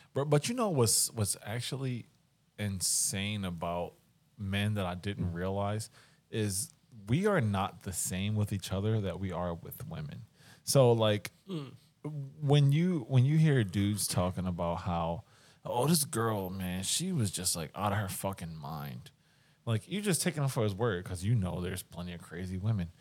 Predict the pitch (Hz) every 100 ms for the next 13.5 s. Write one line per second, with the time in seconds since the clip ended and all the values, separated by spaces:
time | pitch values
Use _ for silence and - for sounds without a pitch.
0 | - 151 147 226 220 120 107 110 101 107
1 | 120 - - 101 92 95 92 - _ _
2 | 95 90 85 73 71 87 65 80 69 -
3 | 71 - 90 80 - 101 117 113 104 92
4 | 98 101 92 95 92 101 98 90 92 90
5 | - - 87 87 95 - 110 92 - 98
6 | 90 82 - 175 143 143 143 147 165 220
7 | - - _ _ 101 90 87 85 82 107
8 | _ _ _ _ _ _ - 101 107 90
9 | - 98 90 87 87 80 - 90 78 -
10 | - 82 80 - 90 78 73 - - -
11 | - 92 92 98 92 92 90 90 90 104
12 | 87 - 87 - - _ _ _ _ -
13 | - - 95 101 -